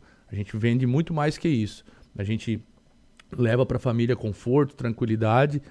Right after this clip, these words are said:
verdade, e então a gente vem trabalhando muito com relação a isso,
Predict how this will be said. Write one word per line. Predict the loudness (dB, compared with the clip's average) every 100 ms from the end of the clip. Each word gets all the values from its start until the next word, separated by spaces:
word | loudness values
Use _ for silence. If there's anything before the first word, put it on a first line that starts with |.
| -4
verdade, | 8 8 10 8 8 6 2 -10 -20 -20 -6
e | -2 0 2 2 2 2
então | 0 2 2 2 -2 -2 -2 0
a | 2
gente | 0 0
vem | 0 2
trabalhando | 2 4 4 4 4
muito | 2 2 0
com | 0
relação | 2 0 0 0
a | 2
isso, | 0 -6